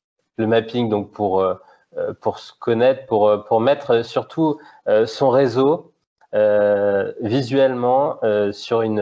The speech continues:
une map. Et, euh, et c'est un outil que je, que j'utilise, euh, aussi, p-, du coup, pour, euh, pour voir tout de suite, euh, ces trous dans la raquette,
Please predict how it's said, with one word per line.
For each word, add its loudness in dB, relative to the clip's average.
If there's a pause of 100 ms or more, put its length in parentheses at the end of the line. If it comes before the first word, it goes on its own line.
(140)
une -2
map. -2 (500)
Et, 2
euh, 4
et -2
c'est -4
un 2
outil -2
que -14
je, 0 (360)
que -2
j'utilise, -2
euh, 0
aussi, -4
p-, -12
du -6
coup, -4
pour, 2
euh, 4
pour 0
voir 0
tout -12
de -20
suite, -8
euh, 2
ces -12
trous -6
dans -2
la 0
raquette, -2